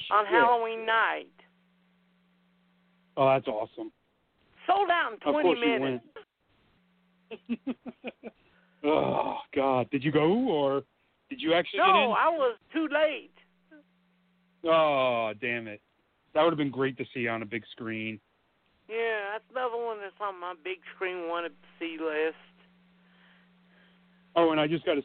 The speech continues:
Speaker 2: say, it has one of the, there's a band in the movie, and it has one of the greatest band names ever, Ivan and the Terribles. <laughs>
Speaker 1: Yeah, with, uh, Cliff the Mailman from Cheers. Is
Speaker 2: Yeah.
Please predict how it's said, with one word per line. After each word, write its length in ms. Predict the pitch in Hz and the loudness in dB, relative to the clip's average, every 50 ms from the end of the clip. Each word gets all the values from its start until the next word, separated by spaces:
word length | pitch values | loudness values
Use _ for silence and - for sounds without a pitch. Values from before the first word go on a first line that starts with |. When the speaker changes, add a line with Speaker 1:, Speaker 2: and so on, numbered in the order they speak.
| - | -2
Speaker 2:
say, 160 | - 160 147 143 | 0 2 2 2
it 60 | 131 | 2
has 220 | 123 147 147 147 131 | 0 0 -2 -2 0
one 200 | 143 165 175 190 | 0 0 2 2
of 80 | 185 180 | 2 0
the, 100 | 175 156 _ _ _ _ _ _ _ - | -2 -4 _ _ _ _ _ _ _ 0
there's 140 | 175 165 | 2 2
a 60 | 175 170 | 2 -2
band 500 | 123 117 107 156 160 160 165 170 170 156 | -2 -2 0 2 4 4 4 2 2 2
in 100 | 156 156 | 0 0
the 60 | 143 | 0
movie, 300 | 143 139 135 127 131 131 | 0 0 0 0 0 -2
and 80 | 127 | -2
it 40 | 123 | -2
has 120 | 135 135 123 | -4 -4 -4
one 200 | 127 143 156 165 | -2 0 0 2
of 60 | 165 156 | 2 0
the 60 | 160 | 0
greatest 340 | 131 147 156 156 151 143 123 117 107 | 0 0 0 2 0 -2 -6 -6 -2
band 260 | 143 139 139 139 143 143 | 0 0 2 2 2 0
names 300 | 131 127 123 123 113 123 | 0 0 -2 -2 -2 -2
ever, 360 | 123 127 110 110 107 104 - - _ _ _ _ _ _ _ _ _ - | -2 -2 -2 -4 -6 -6 -8 -10 _ _ _ _ _ _ _ _ _ 2
Ivan 380 | 135 156 170 170 165 185 185 | 4 4 4 2 2 0 0
and 120 | 170 156 156 | 0 0 -2
the 100 | 143 - - - | -4 -6 -6 -4
Terribles. 560 | 147 143 139 143 139 127 117 117 110 110 107 - _ _ - | -2 0 2 2 0 0 -2 -6 -6 -8 -10 -12 _ _ -4
<laughs> 100 | 247 - _ - 285 - _ - 311 247 - _ _ - - - _ _ _ - - _ - | -4 -2 _ -2 -2 -2 _ -4 -6 -6 -6 _ _ -10 -10 -10 _ _ _ -20 -18 _ 2
Speaker 1:
Yeah, 360 | 214 240 254 254 240 220 208 208 | 6 8 8 10 10 8 8 6
with, 400 | 202 196 196 208 214 214 214 202 - - _ _ - 208 | 6 6 6 8 8 8 6 4 0 -6 _ _ -2 0
uh, 640 | 190 185 180 180 180 175 175 170 170 165 160 156 156 - _ _ _ _ _ _ _ _ _ 240 233 269 269 - | 2 2 4 2 2 2 2 2 0 0 -2 -4 -8 -12 _ _ _ _ _ _ _ _ _ -16 -14 -14 -6 0
Cliff 240 | 202 220 247 294 302 - - - | 2 4 4 4 2 -2 -8 -8
the 120 | 240 226 | -8 -8
Mailman 960 | 214 202 208 208 208 220 226 226 226 208 190 185 180 180 180 180 175 170 175 175 _ _ | -6 -4 -2 0 2 2 2 2 0 -2 -2 -2 -2 -2 -2 -2 -2 -4 -6 -10 _ _
from 300 | - 175 170 165 165 - _ _ _ - - | -6 -6 -6 -6 -8 -16 _ _ _ -16 -10
Cheers. 480 | 202 208 202 196 196 196 180 175 170 - - | -6 0 2 4 4 4 2 0 -2 -6 -8
Is 180 | 175 175 170 156 - - - _ _ _ _ _ _ _ _ _ _ _ _ _ _ _ _ _ _ _ _ _ _ _ _ _ _ _ _ _ _ _ _ _ _ _ _ _ _ _ _ _ _ _ _ - 508 - | -8 -8 -8 -10 -14 -20 -20 _ _ _ _ _ _ _ _ _ _ _ _ _ _ _ _ _ _ _ _ _ _ _ _ _ _ _ _ _ _ _ _ _ _ _ _ _ _ _ _ _ _ _ _ -4 2 4
Speaker 2:
Yeah. 400 | 330 - - - - - 403 | 6 6 4 4 2 -2 -4